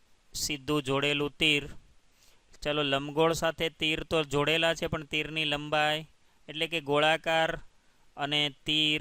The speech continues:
આ બંને વચ્ચેનું અંતર ખૂબ મોટું છે. અને બીજી એક વાત ધ્યાનમાં આવી હોય તો આપના, અહીંયા બધા જ લંબગોળ છે એ કપાયેલા છે, જ્યારે અહીંયા પ્રશ્ન ભાગની અંદર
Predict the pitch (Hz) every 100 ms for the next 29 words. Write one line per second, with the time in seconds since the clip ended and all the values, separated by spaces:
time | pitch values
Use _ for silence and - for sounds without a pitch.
0 | - 143 143 143 151 160 156 170 165 156
1 | 151 156 175 175 175 - 175 175 170 160
2 | 156 156 165 156 - 160 - - - -
3 | - 139 139 139 143 143 170 170 165 165
4 | 143 143 147 160 160 156 156 147 151 151
5 | 165 151 156 156 156 160 - _ _ _
6 | - - 147 165 151 156 170 _ _ _
7 | - 135 139 127 156 165 175 175 156 156
8 | 160 165 160 160 156 160 151 170 165 -
9 | - 151 - 156 156 156 151 147 - 151
10 | - 131 135 139 135 143 151 147 147 165
11 | 156 151 151 151 151 147 151